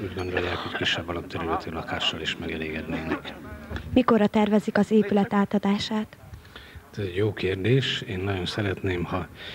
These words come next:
Speaker 1: jövő ilyenkor ezek a lakások átadásra kerülnének.
Speaker 2: A jövőre nézve milyen tervek vannak kilátásban lakásépítéssel, illetve felújítással kapcsolatban városunkban?
Speaker 1: Hát, ö, az az igazság, hogy,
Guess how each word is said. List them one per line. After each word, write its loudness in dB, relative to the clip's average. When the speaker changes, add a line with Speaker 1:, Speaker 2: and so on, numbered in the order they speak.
Speaker 1:
jövő 6
ilyenkor 2
ezek 0
a 2
lakások 0
átadásra 0
kerülnének. -4
Speaker 2:
A 2
jövőre 8
nézve 6
milyen 8
tervek 2
vannak 4
kilátásban 4
lakásépítéssel, 4
illetve 4
felújítással 4
kapcsolatban 4
városunkban? 2
Speaker 1:
Hát, -6
ö, 6
az 4
az 2
igazság, 0
hogy, 0